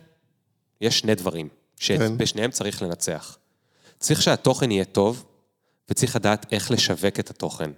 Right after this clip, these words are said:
Speaker 1: שוב, לשווק לא בכסף, א-, אולי גם בכסף, אבל גם
Speaker 2: כן.
Speaker 1: בלי כסף. זה שני דברים. יש כותבים מעולים שלא יודעים לשווק את התוכן שלהם. יש משווקי תוכן מעולים שהתוכן שלהם חרא.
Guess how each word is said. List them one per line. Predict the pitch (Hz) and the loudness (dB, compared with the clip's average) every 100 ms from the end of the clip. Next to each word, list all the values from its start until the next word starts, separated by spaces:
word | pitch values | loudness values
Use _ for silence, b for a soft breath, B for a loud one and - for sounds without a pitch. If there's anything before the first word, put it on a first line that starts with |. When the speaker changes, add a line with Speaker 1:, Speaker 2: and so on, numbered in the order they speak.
| _ | _
Speaker 1:
שוב, | - 135 104 | 0 2 2
לשווק | - 101 127 | 2 2 2
לא | 127 | 2
בכסף, | 147 - 87 - 82 - | 2 0 -2 -4 -4 0
א-, | 101 | 2
אולי | 110 104 | 2 2
גם | 90 123 | 2 2
בכסף, | 117 - 80 | 2 -2 -8
אבל | - 87 | -6 -2
גם | 113 | 2
Speaker 2:
כן. | 117 | 4
Speaker 1:
בלי | 104 | 2
כסף. | - 85 85 - - B B B | 0 -6 -6 -8 -18 B B B
זה | 127 | 2
שני | 151 | 4
דברים. | 147 160 135 - | 4 4 2 2
יש | 135 | 0
כותבים | - 160 - 123 156 | 2 0 2 2 4
מעולים | 160 131 117 120 | 4 4 4 2
שלא | 127 107 | 0 0
יודעים | 98 104 | 2 0
לשווק | 95 101 | -2 -4
את | - | -2
התוכן | 113 147 139 | 0 0 0
שלהם. | 110 - - B B - | -6 -10 -10 B B 2
יש | 135 | 4
משווקי | 175 - - 151 | 4 4 4 2
תוכן | 151 143 156 | 4 4 4
מעולים | 135 104 95 123 | 4 4 4 2
שהתוכן | 120 90 107 113 | 2 0 0 0
שלהם | 104 92 | -2 -4
חרא. | 82 113 113 73 | -2 0 0 0